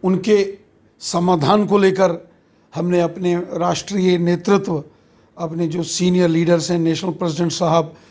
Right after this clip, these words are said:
होम मिनिस्टर साहब, उनके साथ बात की। और वहीं तंजीमी तौर पर ऑर्गेनाइजेशन पार्टी का जम्मू के साथ-साथ कश्मीर में भी बढ़े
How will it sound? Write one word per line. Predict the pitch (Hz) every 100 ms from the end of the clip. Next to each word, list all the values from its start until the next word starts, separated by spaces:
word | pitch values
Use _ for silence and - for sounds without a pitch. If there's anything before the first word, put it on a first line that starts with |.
| _ -
होम | 175 175
मिनिस्टर | 170 165 - 170
साहब, | 165 160 170
उनके | 170 165 214
साथ | - 190
बात | 160 185 185
की। | - 214 - _ _ _ _ _ _ _ _ _ _ _ _ _ - - - - -
और | 170
वहीं | 165 175 220 226 226 - _ _ _ _ _ _ _ _ _ _
तंजीमी | 202 196 160 180 240 254 247
तौर | - 180 160
पर | 165 160 -
ऑर्गेनाइजेशन | 175 185 226 233 226 175 190 208 196
पार्टी | - 175 - 175
का | 151 180 175 - - - -
जम्मू | 151 190 208 208
के | 208
साथ-साथ | - 190 196 - 214 - 196
कश्मीर | 190 202 254 240
में | 214
भी | 175 160
बढ़े | 123 -